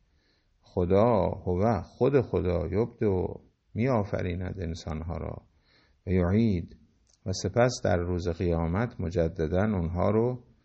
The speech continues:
زنده می‌کنه، برشون می‌گردونه، مجدداً روح رو به جسم برمیگردونه.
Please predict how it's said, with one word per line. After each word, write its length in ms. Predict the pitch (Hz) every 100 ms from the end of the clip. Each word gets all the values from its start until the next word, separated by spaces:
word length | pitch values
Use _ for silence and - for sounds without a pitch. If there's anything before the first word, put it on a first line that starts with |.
| _ _ _
زنده 460 | 90 87 85 92
می‌کنه، 720 | 120 90 82 82 78 76 76 85 - 95 95 - _ _ _ _ _ _ _ _ _ -
برشون 560 | 95 107 90 - 85
می‌گردونه، 1000 | 80 78 78 73 78 78 71 71 67 64 - -
مجدداً 920 | 71 80 76 - 73 78 85 95 110 - - _ _ -
روح 380 | 92 90 98 101
رو 140 | 98
به 140 | 95 78
جسم 540 | 87 90 95 - 85
برمیگردونه. 1200 | 82 85 80 78 80 73 - - 71 67 71 -